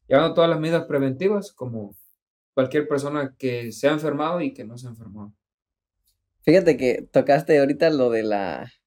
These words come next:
Speaker 2: lo de la mentalidad y, y quisiera compartirte algo que vi por ahí
Speaker 1: Ujú.
Speaker 2: la otra vez en internet. Y cómo es cierto lo que acabas de decirme, que quien quiere sale, quien no quiere no sale, y todo
Speaker 1: Ujú.
Speaker 2: es mental.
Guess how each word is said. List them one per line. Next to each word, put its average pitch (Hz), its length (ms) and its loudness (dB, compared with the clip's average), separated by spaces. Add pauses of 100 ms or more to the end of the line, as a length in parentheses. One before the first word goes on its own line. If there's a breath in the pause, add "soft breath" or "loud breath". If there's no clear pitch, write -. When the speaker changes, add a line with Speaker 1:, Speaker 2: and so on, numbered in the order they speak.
(400)
Speaker 2:
lo 117 120 -8
de 113 120 -2
la 110 140 -6
mentalidad 113 720 -2
y, 113 560 -8
y 131 180 -14
quisiera 143 320 2
compartirte 123 500 0
algo 131 280 2
que 120 100 0
vi 123 120 -4
por 120 180 2
ahí 113 140 2
Speaker 1:
Ujú. 123 80 -4
Speaker 2:
la 127 60 0
otra 123 140 -2
vez 123 140 0
en 123 80 -4
internet. 113 480 -4 (220)
Y 127 140 2
cómo 180 220 4
es 185 100 2
cierto 190 380 2
lo 202 220 -2
que 120 100 -4
acabas 214 480 -4
de 127 100 -4
decirme, 170 500 -4
que 110 300 -6 (880)
quien 165 280 6
quiere 190 260 4
sale, 190 300 0
quien 143 240 -2
no 160 200 0 (160)
quiere 165 260 2
no 156 220 2
sale, 151 420 0
y 131 120 -2
todo 151 260 2
Speaker 1:
Ujú. 151 60 6
Speaker 2:
es 156 300 2
mental. 131 440 -10